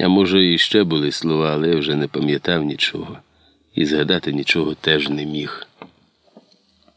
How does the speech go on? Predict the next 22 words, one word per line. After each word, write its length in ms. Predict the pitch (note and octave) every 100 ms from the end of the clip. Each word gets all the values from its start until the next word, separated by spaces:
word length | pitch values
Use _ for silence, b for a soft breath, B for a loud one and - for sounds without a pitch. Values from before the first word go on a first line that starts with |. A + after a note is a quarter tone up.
| _ B B B -
Єдине, 420 | G2 G2+ G2 F#2 B B B B _
що 320 | - - F#2
затрималося 680 | E2 E2+ F#2+ F#2+ F2 E2 -
у 60 | E2
свідомості, 800 | - D#2+ F#2+ F#2+ E2 - - - b b b _ _
це 300 | - - F2+
як 360 | E2+ E2+ E2+ -
сидів 440 | - D#2+ F2+ F#2+
я 260 | E2 D#2 C2
на 220 | D2+ D#2
холодних 480 | - D#2+ F2+ D#2+ D#2
дерев'яних 560 | D#2 D#2 F2+ E2+ D#2
східцях 640 | - - F2+ D#2+ - D2+ -
лікарні, 580 | D#2 - F#2 F2+ D2+ C#2 B B B B B _
як 140 | F#2+ F2+
пройшла 400 | G2+ F#2+ A#2 G#2+
повз 280 | G#2 F#2 F2+
мене 280 | G#2 F#2+
якась 300 | F2 - F2+
жінка 400 | D#2+ F2+ F#2 -
і 80 | D#2
сказала: 580 | - E2 D#2 F2+ E2+